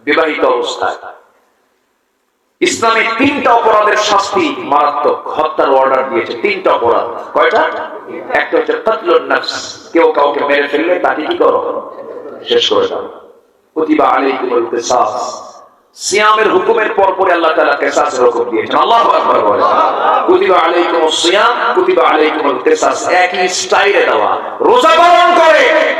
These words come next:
কিসাসের হুকুমকে মানে না, ও মুনাফিক, ও মুনাফিক, ও মুনাফিক। কথা বোঝা গেল কি? কিসাসকে মানবেন না, সিয়ামকে মানবেন, আপনার রোজা হবে না।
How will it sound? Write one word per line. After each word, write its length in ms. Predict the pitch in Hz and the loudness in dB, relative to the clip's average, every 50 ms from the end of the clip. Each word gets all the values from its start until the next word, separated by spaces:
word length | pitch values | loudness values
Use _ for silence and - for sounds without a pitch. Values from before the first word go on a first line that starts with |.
| - - | -4 0
কিসাসের 580 | 381 381 339 277 392 403 381 381 370 349 311 269 | 0 2 4 4 6 6 6 6 4 4 4 4
হুকুমকে 480 | 330 339 330 320 330 339 339 311 302 | 4 6 6 4 4 4 2 4 4
মানে 160 | 285 285 285 | 4 4 4
না, 380 | 269 262 254 240 214 - 247 - | 4 4 4 2 2 2 2 2
ও 80 | 285 359 381 | 2 4 4
মুনাফিক, 840 | 381 392 392 415 415 415 381 - 277 330 320 - - 330 311 320 320 | 4 4 4 6 6 6 6 6 6 6 6 4 4 2 2 2 4
ও 40 | - | 4
মুনাফিক, 840 | 370 392 403 415 403 403 381 370 339 - - 269 285 269 277 - - | 4 4 4 4 4 6 6 6 4 4 4 2 2 2 2 2 2
ও 60 | 277 285 | 2 4
মুনাফিক। 640 | - 277 277 262 240 - - - - 285 277 - - - - - - - - - - - - 170 - - - 294 - - 170 165 - 339 349 339 - 359 392 392 392 233 254 247 220 - - 254 233 - | 4 4 4 4 4 2 2 2 0 0 0 0 -2 -2 -2 -2 -2 -2 -2 -2 -2 0 0 0 0 0 0 -2 -2 -4 -6 -8 -8 -6 -6 -4 -4 -2 -4 -4 -4 -6 -6 -6 -8 -10 -14 -20 -20 -14
কথা 180 | - - - - | -14 -6 -4 -2
বোঝা 220 | 139 151 156 190 | -2 0 2 2
গেল 180 | 190 185 185 - | 2 2 2 0
কি? 200 | - - - - - - - - - 440 453 392 440 427 440 494 539 587 571 539 539 571 571 554 - _ _ _ _ _ _ _ _ _ _ | 0 -2 -6 -10 -10 -12 -16 -20 -20 -18 -16 -12 -10 -8 -8 -6 -6 -6 -8 -10 -12 -16 -20 -20 -20 _ _ _ _ _ _ _ _ _ _
কিসাসকে 480 | 151 156 156 233 233 233 - - 233 | -2 0 2 2 0 0 0 -2 0
মানবেন 420 | 226 220 220 226 - - 214 208 - | 2 2 0 0 0 0 -2 -2 0
না, 440 | - 233 - - - - 165 - - | 0 0 0 0 -2 -6 -8 -10 -10
সিয়ামকে 540 | - - - 196 220 220 220 208 214 220 | -8 -6 -2 0 0 0 0 0 0 0
মানবেন, 360 | 202 208 208 202 - 196 196 190 | 2 2 2 2 2 2 2 2
আপনার 220 | 190 180 185 185 | 2 2 2 2
রোজা 200 | 185 185 180 175 | 2 2 2 2
হবে 240 | 165 165 160 - - | 2 2 2 2 2
না। 80 | 127 | 0